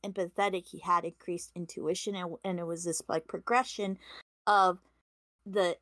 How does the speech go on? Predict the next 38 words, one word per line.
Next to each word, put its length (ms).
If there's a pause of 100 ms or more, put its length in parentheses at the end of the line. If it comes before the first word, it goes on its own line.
(180)
intuition 920
actually 440
being 360
empathy, 600
and 100
then 160
once 400 (180)
the, 300 (120)
like, 260
the 120 (240)
literal 380
floodgates 760
of 220
not 220
taking 460 (360)
your 140
medication, 840
like, 260
it 220
inc-, 320
it 240
shows 440
his 120
actual 500
full 520
pure 420
empathy. 560 (540)
And 120
so, 200
like, 360
I 120
would 160
even 200
say 200
that 180
even, 200
like, 180
that, 180